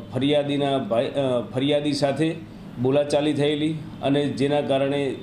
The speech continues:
એને અન્ય એના મિત્રોને બોલાવી લીધા. પોતાનો ભાઈ જે આ કામે મરણ જનાર છે, તે પણ અન્ય જગ્યાએ નોકરી કરતો હોય, ટેલિફોનથી એને બોલાવતા તો બોલાચાલી ઝઘડો થતા આરોપી સંદીપ બાગલે તથા એનો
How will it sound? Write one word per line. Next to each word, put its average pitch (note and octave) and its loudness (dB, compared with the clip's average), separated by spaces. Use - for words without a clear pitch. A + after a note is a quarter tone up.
એને C#3 2
અન્ય C#3 2
એના C#3 2
મિત્રોને C#3 0
બોલાવી C#3 2
લીધા. C#3 0
પોતાનો C3+ 0
ભાઈ C#3 0
જે C#3 2
આ C3+ 0
કામે C3+ 2
મરણ C3+ 2
જનાર D3 2
છે, D3+ -2
તે D3+ 2
પણ D#3 0
અન્ય C#3+ 2
જગ્યાએ C3+ 0
નોકરી C3+ 0
કરતો C3 0
હોય, C#3 2
ટેલિફોનથી C3 0
એને C3+ 2
બોલાવતા C3 0
તો C3 2
બોલાચાલી C#3 2
ઝઘડો B2 0
થતા C3+ 0
આરોપી C3+ 0
સંદીપ C3+ 2
બાગલે C3+ 2
તથા C#3 0
એનો C3+ 2